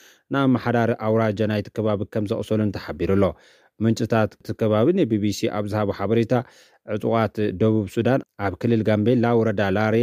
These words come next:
ቢልኩን ንዝበሃል ከባቢ ጥሒሶም ብምእታው ከም ዝተቆጻጸርዎን ንዋና ኣመሓዳሪ ኣውራጃ ላሬ እውን ተኪሶም ከም ዘቆሰልዎን ዝሓበሩ ኮይኖም ብዘይካዚ ነበርቲ ናይቲ ኣብ ትሕቲ ዕጡቓት ሱዳን ወዲቑ ዝተባሃለ ከባቢ እውን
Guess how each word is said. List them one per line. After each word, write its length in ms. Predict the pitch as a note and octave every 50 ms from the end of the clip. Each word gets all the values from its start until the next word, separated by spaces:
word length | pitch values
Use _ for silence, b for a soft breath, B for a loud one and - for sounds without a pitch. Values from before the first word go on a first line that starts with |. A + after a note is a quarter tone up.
| B2+ - -
ቢልኩን 380 | G#2+ C#3 C#3 C3+ - B2+ A#2+ A#2
ንዝበሃል 500 | A2+ G#2 G2+ A2 G2 G2+ G2+ A2 G#2+ G2+
ከባቢ 300 | - - A2 G#2+ G#2 G#2 G2+
ጥሒሶም 460 | - - - - G2+ G#2 A2 G2+ F#2+
ብምእታው 380 | G#2 G#2+ A#2+ A2 - B2 B2 A#2 B B B B B B B
ከም 200 | - D3 D3 C#3
ዝተቆጻጸርዎን 840 | A#2 - A#2+ A2 G#2 - G#2 G2 - - - D#2 E2 F2+ A#2 B2 A#2+ - _ _ _ _ _ -
ንዋና 280 | G2+ A2 A#2+ A#2 A2+ A#2
ኣመሓዳሪ 540 | A2+ A2 A2 G2+ A2 A2 G#2 G#2+ G#2 G#2 G#2 G2+ G2+ - _ -
ኣውራጃ 680 | G#2 G#2 G#2+ G#2+ G#2 G#2+ G#2 G#2 G2+ G2 F#2+ E2+ F2+ G#2+ G#2 G2 F#2+ - -
ላሬ 280 | G#2 G#2+ A2 G#2+ G#2 G2+ G#2
እውን 300 | G#2+ G#2 F#2+ G#2+ A#2+ A#2 G#2+
ተኪሶም 540 | - - A2 G2+ - - A2 - - A#2+ A2+ -
ከም 160 | - A2+ G2+
ዘቆሰልዎን 640 | F#2+ G2+ F2 F2+ F#2+ - G#2+ G2 G2 A2 A#2+ A#2 G#2
ዝሓበሩ 380 | G2 F#2+ G2 E2+ D#2 D#2 D2 -
ኮይኖም 340 | - G#2+ A#2+ B2+ B2+ A#2+ b b b b b b b b
ብዘይካዚ 460 | D3 F3 E3+ - C#3+ B2+ A#2+ A#2 B2+ B2+
ነበርቲ 300 | A#2+ A2+ A2+ A2 G#2+ - -
ናይቲ 340 | A2+ G#2+ G#2 G2+ - A2 -
ኣብ 140 | A2 G#2+ G2
ትሕቲ 220 | - - - _ -
ዕጡቓት 400 | G2+ - - - A2 G#2 G#2+ G2+
ሱዳን 360 | - - - A2 A2 G#2 F#2+ F2 - _ _ _ _ _ _ -
ወዲቑ 240 | A#2 A#2+ A#2+ B2+ C3+
ዝተባሃለ 440 | A#2+ - - A#2 G#2+ G2 G2+ G#2 G2+ F#2+
ከባቢ 280 | - G#2 G2+ G2 G2
እውን 220 | F#2+ G2 A2+ B2+